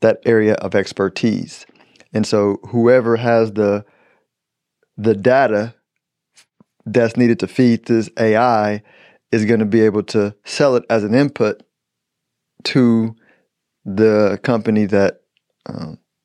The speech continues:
that has the mind. Now, some of it's gonna play out to where the company that owns the A I, A I will also have a data gathering process. Some of them are gonna buy the data, right? That,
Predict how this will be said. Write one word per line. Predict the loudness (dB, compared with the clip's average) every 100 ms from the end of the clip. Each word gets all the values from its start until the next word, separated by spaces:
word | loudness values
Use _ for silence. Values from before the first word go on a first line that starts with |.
| -2
that | 0
has | 0 0 -2
the | -2
mind. | 0 -2 -6 -16 -20 -8
Now, | -6
some | -6 -8 -2 0
of | 2 0
it's |
gonna | -2 -4
play | 0 2
out | 0 -2
to | -2
where | 0 0 -6 -20 _
the | -6
company | -2 0 0 0
that | 0
owns | 0 0
the | 0 0
A | 0
I, | 0 0 0
A | 0
I | 2 2 0 -4 -2
will | 0
also | 0 0 -2 -4 -8 _
have | -2 -2
a |
data | 0 0 0
gathering | 0 -2 -4 -8
process. | -6 -4 -4 -6 -8 -12 -20 -20 -8
Some | 0 0
of | 2
them | 0
are |
gonna | 0 -2 -4 -2
buy | 0 0
the | 0
data, | -2 -4 -2
right? | 0 2
That, | 0 -2